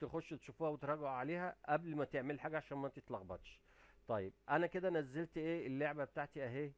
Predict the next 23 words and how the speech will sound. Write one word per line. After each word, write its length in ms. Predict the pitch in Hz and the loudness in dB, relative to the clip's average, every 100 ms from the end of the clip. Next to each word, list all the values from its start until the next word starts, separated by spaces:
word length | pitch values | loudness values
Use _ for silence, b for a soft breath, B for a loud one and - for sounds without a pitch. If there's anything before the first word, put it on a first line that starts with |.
| - | -4
هنا 200 | 123 139 | -2 -2
كده 540 | - 143 131 120 107 104 | 0 2 4 4 2 0
بره. 440 | 117 139 165 190 - b b b b b b _ | -2 0 0 -2 -6 b b b b b b _
طبعا 360 | 127 131 131 123 | 2 4 2 2
ده 300 | 123 139 160 _ _ b b _ - | 2 2 0 _ _ b b _ -8
اللعبة 560 | 110 120 127 131 127 | -4 2 4 4 2
اللي 140 | 131 117 | 4 6
هي 400 | 123 131 123 117 | 8 8 6 4
جنرال، 480 | 120 131 131 127 117 | 2 2 4 4 4
اللي 120 | 120 | 0
انا 80 | 120 | 0
حاطط 200 | 147 117 | -4 -4
فيها 80 | 143 | 2
المواد 300 | 127 117 131 | 2 4 2
بتاعتي 580 | 117 107 139 143 - 156 | 0 -4 0 -2 0 0
والخرايط 1000 | 131 117 110 107 - 110 127 143 147 - | 2 0 0 -2 2 4 6 6 4 -4
وكل 400 | 113 - 131 123 | -10 -4 -2 -2
حاجة. 380 | 113 139 180 202 b b b - | 0 0 0 -4 b b b -4
ادي 200 | 127 120 | -2 0
اللعبة 360 | 123 127 123 113 | 0 0 2 0
اهي 220 | 131 156 - - - | 0 -4 -10 -20 -16
اللي 240 | 107 110 | -10 -6
احنا 380 | 123 - 131 151 | -4 -2 0 0